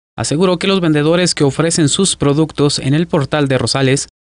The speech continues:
no afectan a los comerciantes establecidos en el centro histórico. Dijo no entender por qué los dueños de negocios del primer cuadro de la ciudad se quejan por la presencia de los artesanos, pues venden artículos diferentes y por lo tanto no representa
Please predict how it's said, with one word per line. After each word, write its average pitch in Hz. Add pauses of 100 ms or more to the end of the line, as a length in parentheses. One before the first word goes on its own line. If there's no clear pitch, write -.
no 127
afectan 175
a 180
los 190
comerciantes 185
establecidos 170
en 165
el 151
centro 151
histórico. 170 (220)
Dijo 180
no 208
entender 208
por 220
qué 214
los 196
dueños 180
de 190
negocios 156
del 151
primer 143
cuadro 147
de 131
la 120
ciudad 120 (300)
se -
quejan 165
por 190
la 202
presencia 170
de 175
los 156
artesanos, 185 (240)
pues 139
venden 165
artículos 151
diferentes 147
y 127
por 127
lo 127
tanto 156
no 147
representa 147